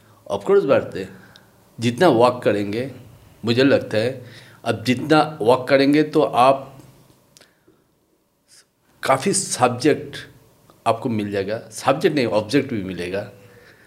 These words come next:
जो सब्जेक्ट, अ, क्यों ना हम लोग जो पेंटिंग बनाते हैं, सब्जेक्ट, ऑब्जेक्ट सब कुछ लेके एक पेंटिंग डेवलप होते हैं, तो आपको सब कुछ मिल जाते हैं। मैं जहाँ आज मैं एब्स्ट्रैक्ट कर रहे, आज नहीं है,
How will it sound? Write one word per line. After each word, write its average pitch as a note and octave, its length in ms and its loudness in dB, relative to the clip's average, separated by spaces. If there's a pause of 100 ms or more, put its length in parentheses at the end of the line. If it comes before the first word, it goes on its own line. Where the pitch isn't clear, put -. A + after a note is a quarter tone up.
(180)
जो G#2+ 60 -6
सब्जेक्ट, B2+ 500 0
अ, C3+ 100 0
क्यों C#3+ 240 -4
ना G#3 60 0
हम D#3+ 160 -2
लोग F#3 120 0
जो F#3+ 100 2
पेंटिंग D3 460 0
बनाते A2+ 320 -4
हैं, - 320 -14
सब्जेक्ट, C#3 520 0
ऑब्जेक्ट B2+ 340 0
सब - 260 -2
कुछ - 260 -4
लेके B2 360 4
एक - 240 0 (100)
पेंटिंग A#2+ 280 4
डेवलप G2 340 2
होते D#2+ 200 -10
हैं, - 80 -14 (440)
तो D3 60 2
आपको B2 300 0
सब - 300 -2
कुछ - 180 -4
मिल G#2+ 120 -2
जाते E2 300 -8
हैं। - 120 -18 (960)
मैं A#2+ 280 0
जहाँ A2+ 640 -2 (760)
आज A2+ 180 4
मैं D#3+ 140 4
एब्स्ट्रैक्ट G#2+ 480 -2
कर F#2+ 140 -6
रहे, F#2+ 160 -4
आज F#3 260 2
नहीं G#2 200 2
है, C3 320 -8